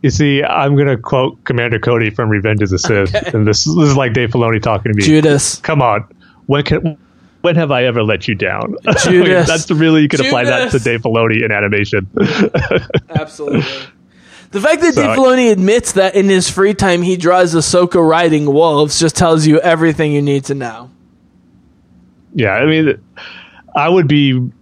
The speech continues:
Speaker 1: more shocked than anything if I am disappointed with the Siege of Mandalore. I don't <laughs> think that is gonna happen. If anything, maybe if it ends up being too short, which I doubt, I think it's gonna be a four-part arc like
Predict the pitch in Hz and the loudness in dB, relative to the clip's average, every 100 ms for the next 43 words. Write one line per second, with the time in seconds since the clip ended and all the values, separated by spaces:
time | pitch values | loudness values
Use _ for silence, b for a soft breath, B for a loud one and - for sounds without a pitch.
0 | _ _ _ _ - - _ _ _ - | _ _ _ _ -20 -20 _ _ _ -6
1 | 151 143 151 156 - - 151 135 131 - | -2 2 2 0 -2 -2 0 0 -2 -2
2 | 127 123 123 113 113 107 123 104 117 110 | 0 0 -2 -2 -2 -2 -4 -2 0 0
3 | 107 104 95 98 110 104 101 98 101 110 | 0 0 -2 -2 0 2 0 0 -2 0
4 | 101 95 98 98 92 87 92 98 101 123 | 0 0 0 0 0 0 0 -2 0 2
5 | 494 508 554 605 330 - - - 131 120 | 2 2 0 0 0 -2 -2 -2 -2 -2
6 | 113 117 113 113 107 120 120 123 160 170 | -2 -2 -2 -2 0 0 -2 0 0 0
7 | 156 127 135 147 147 - B B 135 131 | 0 -2 -2 0 0 -2 B B -4 -2
8 | 135 127 120 131 135 - 147 - 127 135 | 0 0 0 0 -2 0 0 0 0 0
9 | 151 131 - 110 117 113 104 120 - 110 | 0 -2 -2 -2 -2 -2 -2 -2 -2 -4
10 | 107 123 113 131 117 113 107 113 110 110 | -2 -2 -2 -4 -2 -2 -2 0 0 0
11 | 107 113 107 113 107 120 - 110 | -2 -2 -2 0 -2 -2 -4 -4